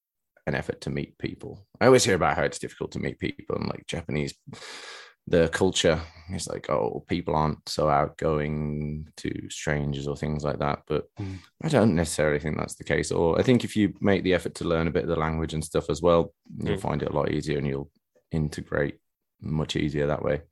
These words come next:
Speaker 2: Yeah.
Speaker 1: Me and Drew Parker get drunk all the time and just
Speaker 3: <laughs>
Speaker 1: wander around Shinjuku, uh, challenging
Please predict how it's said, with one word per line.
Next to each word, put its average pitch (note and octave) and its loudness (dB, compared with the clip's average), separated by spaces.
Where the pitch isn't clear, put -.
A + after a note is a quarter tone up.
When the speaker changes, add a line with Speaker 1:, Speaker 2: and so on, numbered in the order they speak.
Speaker 2:
Yeah. F#2 -8
Speaker 1:
Me B2+ 8
and A2 8
Drew F2 6
Parker E2+ 4
get C#2+ 0
drunk E2 0
all E2+ 2
the E2+ 2
time F#2 0
and D2+ 2
just D2 -8
Speaker 3:
<laughs> - -20
Speaker 1:
wander E2 6
around E2 6
Shinjuku, E2+ 2
uh, D#2 0
challenging E2 2